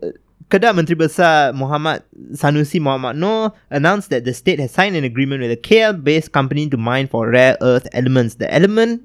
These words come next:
is said to be worth up to sixty-two billion ringgit and was found in Sikh, Ulu Muda and Baling. The Sikhs have it there. So, <laughs> according to Muhammad, this mineral has been common knowledge to geologists for the past twenty years, but big secret among the geologist community, they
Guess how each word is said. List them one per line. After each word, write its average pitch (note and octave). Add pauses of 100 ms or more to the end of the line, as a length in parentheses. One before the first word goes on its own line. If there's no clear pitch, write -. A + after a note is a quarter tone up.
is C3
said -
to D#3+
be C3+
worth C#3
up D#3
to C#3+
sixty-two G3+
billion F#3+
ringgit C#3+ (120)
and D#3
was C3
found E3
in B2
Sikh, - (500)
Ulu C#3
Muda G3
and B2
Baling. C3
The G#2
Sikhs -
have A#2+
it B2
there. G#2+ (300)
So, G3 (400)
<laughs> -
according G3
to E3
Muhammad, D#3
this C3
mineral F3
has C3
been A#2+
common A#3
knowledge G3
to C#3
geologists D#3
for C3+
the B2
past E3+
twenty E3
years, B2+
but - (420)
big B2+
secret -
among A#2+
the G#2
geologist A#2
community, A#2+
they A2+